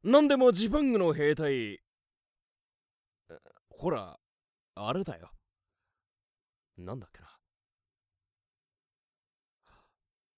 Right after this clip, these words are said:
あ、そうだ。武士だ。あ、侍とも言うんだっけな。奴らが自分たちの王様をやっつけちまって、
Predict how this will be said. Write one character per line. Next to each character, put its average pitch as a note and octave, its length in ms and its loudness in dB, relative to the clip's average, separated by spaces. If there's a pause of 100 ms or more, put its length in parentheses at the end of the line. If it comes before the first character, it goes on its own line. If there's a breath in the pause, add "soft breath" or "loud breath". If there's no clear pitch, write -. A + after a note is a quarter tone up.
(140)
あ、 D3 360 4
そ D4+ 460 4
う - 20 -4
だ。 G2+ 300 -6 (160)
武 A3 220 4
士 G#3 200 -2
だ。 - 240 -6 (920)
あ、 D3+ 440 -4
侍 G#3+ 800 -2
と G#3+ 80 -6
も E3 120 -2
言 A#2+ 160 -4
う - 40 -6
ん F#2 160 -10
だ E2+ 120 -14
っ - 20 -20 (120)
け F2 120 -18
な。 A#2+ 260 -12 (1300)
奴 A3 320 6
ら A#3+ 80 10
が A3+ 100 8
自 F#3 160 0
分 C4+ 160 2
た B3+ 100 2
ち F#3 120 -4
の G#3 260 6
王 A#3 80 2
様 A#3 240 2
を A3 100 6
や G#3+ 120 4
っ G#3 120 -6
つ - 200 -14
け B3+ 100 -2
ち F#3+ 140 -6
ま D#3 80 -4
っ - 20 -14 (140)
て、 F#2+ 420 -6